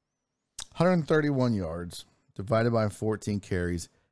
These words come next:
He averaged nine point three yards a carry. That's almost a first down. Uh, Crystal said, "I gave up trying. She's driving the bus now. She said she can't write,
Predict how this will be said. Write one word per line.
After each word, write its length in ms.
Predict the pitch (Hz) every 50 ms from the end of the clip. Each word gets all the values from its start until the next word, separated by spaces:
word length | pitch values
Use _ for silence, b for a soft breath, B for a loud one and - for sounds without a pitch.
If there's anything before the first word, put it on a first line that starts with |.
| _ _
He 80 | 139 143
averaged 340 | 143 147 147 139 120 131
nine 440 | 127 131 127 120 123 135 143 147 143
point 320 | - - - 139 131 101 -
three 240 | - 127 127 123
yards 340 | 117 113 107 104 107 101 90
a 60 | 95
carry. 400 | 92 - - 98 92 82 82 85 B B B B B
That's 180 | - 151 139 - - - -
almost 480 | 156 143 151 165 160 160 151 127 -
a 80 | 123 113
first 400 | - - - 131 127 117 110 110
down. 380 | 113 117 107 95 87 80 - - - _ _ _ _ _ _ _ _ _ _ _ _ _ _ _ _ _ _ _ _ _ _ _ _ _ _ _ _ _ _ _ _ _ _ _ _ _ _ _ _ _ _ _ _ _ _ _ _ _ _ _ _ _ _ _ _ _ _ B B B 165 156 156 143 131 B _
Uh, 360 | 139 143 151 147 147 143 143
Crystal 300 | 139 - 180 170 - 196
said, 140 | 147 165 156
"I 80 | 139 131
gave 220 | 117 131 135 127
up 100 | 120 -
trying. 400 | - - 135 120 110 107 104 101
She's 400 | 98 - - 110 107 107 104 -
driving 540 | - - - 117 113 117 123 120 123 123 117
the 80 | 104
bus 320 | 98 92 101 98 98 - -
now. 220 | 98 92 87 90
She 180 | 92 - - 104
said 240 | - - 113 117 110
she 140 | - -
can't 360 | - - - 120 110 107 104 -
write, 380 | - 107 104 101 98 92 -